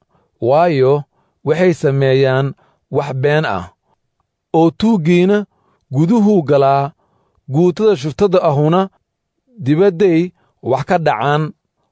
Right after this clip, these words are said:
oo qalbiga kagama ay fikiraan inaan xumaantooda oo dhan xusuusto. Haatan waxaa iyagii dhinacyada ka hareereeyey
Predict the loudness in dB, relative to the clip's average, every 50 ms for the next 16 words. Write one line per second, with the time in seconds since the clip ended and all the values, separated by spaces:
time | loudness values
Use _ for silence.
0 | _ _ 0 0 0 0 0 0 -2 0 2 0 0 2 2 0 0 -2 -6 _
1 | _ _ _ _ _ _ _ _ _ -6 -4 -2 0 0 2 2 0 0 2 2
2 | 0 0 0 -2 -6 -6 -2 0 0 2 2 2 0 0 -2 -4 -8 _ _ _
3 | _ _ _ _ _ _ _ _ _ -2 0 0 0 0 0 -2 -2 0 0 0
4 | 0 0 0 2 2 2 4 2 2 0 -2 -4 _ _ _ _ 0 2 2 2
5 | 2 2 0 0 0 -2 -4 -4 -6 -4 -2 -2 -2 -2 -2 -2 -2 0 0 -2
6 | -2 _ _ _ _ _ _ _ -6 -2 -2 0 -2 -2 -2 -2 -2 -2 -2 -4
7 | -8 -10 _ _ _ _ _ _ _ _ _ _ _ _ -4 -2 -2 0 0 0
8 | 0 2 2 2 2 0 0 0 0 0 -2 -2 -6 _ _ _ _ _ _ _
9 | _ _ _ _ _ _ _ _ -8 -4 -2 0 0 2 2 2 0 0 -2 -2
10 | -2 0 2 2 2 2 2 2 2 2 2 0 0 0 0 0 -2 -2